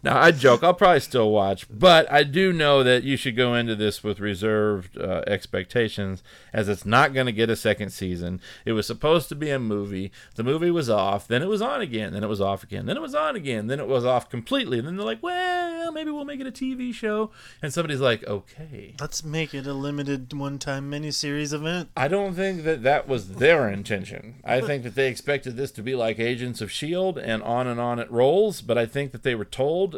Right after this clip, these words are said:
Speaker 1: at the start of time, they're like, "So, we have two options. <laughs> We can cancel this now,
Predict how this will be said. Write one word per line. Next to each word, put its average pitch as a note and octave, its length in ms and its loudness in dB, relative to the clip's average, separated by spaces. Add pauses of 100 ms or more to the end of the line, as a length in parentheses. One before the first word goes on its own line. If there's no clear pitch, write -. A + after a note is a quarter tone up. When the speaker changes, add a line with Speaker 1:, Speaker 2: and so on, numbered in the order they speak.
Speaker 1:
at A2 140 -2
the G#2 80 -12
start B2+ 300 0
of G#2 160 -6
time, D#3 260 -2
they're C#3+ 100 -4
like, A#2 260 -2
"So, C#3+ 300 -2 (500)
we - 80 -10
have A3 80 -12
two C4+ 180 -10
options. - 580 -16 (360)
<laughs> B3 120 -2 (260)
We B2 100 -4
can G#2 160 -8
cancel E3+ 420 -4
this B2 200 -4
now, G#2+ 600 -2